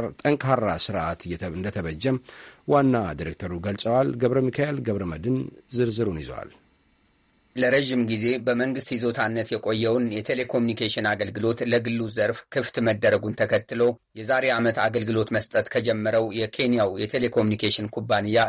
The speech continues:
Speaker 2: ሳፋሪኮም በኋላ ተጨማሪ ዓለም አቀፍ ኩባንያ ለማስገባት ሂደት መጀመሩን የኢትዮጵያ ኮሚኒኬሽን ባለስልጣን ምክትል ዋና ዲሬክተር አቶ ሚሊዮን ኃይለ ሚካኤል በተለይም ከአሜሪካ ድምፅ ጋር በነበራቸው ቆይታ ተናግረዋል።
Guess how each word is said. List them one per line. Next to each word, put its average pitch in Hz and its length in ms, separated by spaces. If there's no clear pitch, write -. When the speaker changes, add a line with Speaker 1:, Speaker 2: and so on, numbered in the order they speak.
Speaker 2:
ሳፋሪኮም 107 680
በኋላ 110 280
ተጨማሪ 123 500
ዓለም 117 240
አቀፍ 104 320
ኩባንያ 104 500
ለማስገባት 110 720
ሂደት 113 340
መጀመሩን 104 580
የኢትዮጵያ 127 520
ኮሚኒኬሽን 110 640
ባለስልጣን 107 640
ምክትል 113 420
ዋና 123 320
ዲሬክተር 104 500
አቶ 120 260
ሚሊዮን 107 400
ኃይለ 117 240
ሚካኤል 104 440
በተለይም 117 540
ከአሜሪካ 117 680
ድምፅ 98 300
ጋር 101 160
በነበራቸው 104 800
ቆይታ 98 340
ተናግረዋል። 98 600